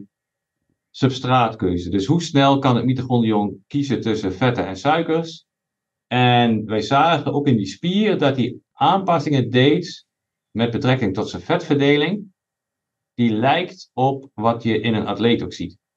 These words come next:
En dat wil zeggen dat, dat, er zat, er kwam minder vet in de lever bij deze mensen. En de vet in de spier, dat ging zich reorganiseren op een manier zoals dat ook in een duuratleet gebeurt.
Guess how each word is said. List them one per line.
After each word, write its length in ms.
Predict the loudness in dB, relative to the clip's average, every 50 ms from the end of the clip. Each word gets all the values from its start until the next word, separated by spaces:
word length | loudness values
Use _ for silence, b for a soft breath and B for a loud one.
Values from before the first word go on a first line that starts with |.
| _ _ _ _ _ _ _ _ _ _ _ _
En 180 | -6 -4 -2
dat 220 | 0 0 -2 -2 -2
wil 120 | -2 -2
zeggen 300 | 0 0 0 0 0 0
dat, 160 | -2 -2 -4 -6 _
dat, 220 | -6 -6 -4 -2 -2
er 60 | -2
zat, 280 | 0 0 0 0 -2 -10 -18 _ _ _ _ _ _ _ _ _
er 120 | -10 -6 -2
kwam 200 | 0 0 2 2
minder 260 | 2 2 2 0 0
vet 220 | 0 -2 -2 -2
in 100 | 0 -2
de 100 | -2 0
lever 440 | 0 2 2 2 0 0 -2 -4 -4
bij 160 | -2 -2 -2
deze 260 | 0 0 0 0 0 -2
mensen. 500 | -2 -2 -2 -4 -4 -4 -4 -4 -6 -10 _ _ _ _ _ _ _ _ _ _ _ _ _ -4
En 320 | 0 2 2 2 2 2
de 300 | 2 2 2 0 -2 -8 -14 _ _ _ _ _ _ _ 0
vet 200 | 0 2 2 2
in 120 | 2 2
de 60 | 2
spier, 640 | 0 -2 -6 -4 -2 0 2 4 4 2 2 -2 -4 -2
dat 180 | 0 0 0 2
ging 180 | 0 -2 0
zich 160 | 0 0 0
reorganiseren 840 | 2 4 4 4 4 4 4 2 2 2 0 -2 -2 0 0 0 0
op 160 | -2 -2 0
een 100 | 0 2
manier 320 | 2 2 2 2 2 2 0
zoals 220 | -2 -4 -4 -4
dat 120 | -4 -4 -2
ook 100 | 0 0
in 100 | 2 2
een 140 | 0 0 2
duuratleet 580 | 4 4 6 6 4 2 0 -2 -4 -4 -6
gebeurt. 500 | -6 -6 -4 -2 0 0 0 -2 -4 -8